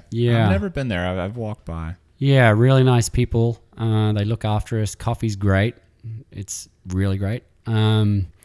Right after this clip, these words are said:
Speaker 1: they look after us in there. So, yeah, we head in there, have a little coffee to start the day, and then usually go for a, a bit of a walk. Um, you know, you don't live in the Marina District to, like, stay up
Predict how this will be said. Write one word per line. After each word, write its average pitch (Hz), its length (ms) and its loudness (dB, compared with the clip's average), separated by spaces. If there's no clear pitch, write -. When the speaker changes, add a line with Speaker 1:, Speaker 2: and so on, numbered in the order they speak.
Speaker 1:
they 113 100 0
look 113 140 0
after 110 240 -2
us 98 100 -4
in 110 100 0
there. 107 180 2
So, 117 160 -2
yeah, 123 180 0
we 139 220 2
head 127 140 2
in 123 120 2
there, 117 300 2
have 117 200 -4
a 113 60 -2
little 110 180 -4
coffee 107 360 -6
to 107 80 -4
start 107 280 -8
the 107 60 -10
day, 104 260 -4
and 104 100 0
then 101 220 0
usually 160 320 2
go 139 160 4
for 127 320 2
a, 117 120 0
a 117 60 -6
bit 120 140 0
of 110 60 0
a 104 40 -2
walk. 104 420 0
Um, 104 560 -2
you 113 100 2
know, 110 60 4
you 110 120 2
don't 110 240 0
live 110 300 2
in 107 120 4
the 104 60 4
Marina 104 380 2
District 101 800 -6
to, 104 640 -2
like, 98 280 -12
stay 104 640 -2
up - 260 -8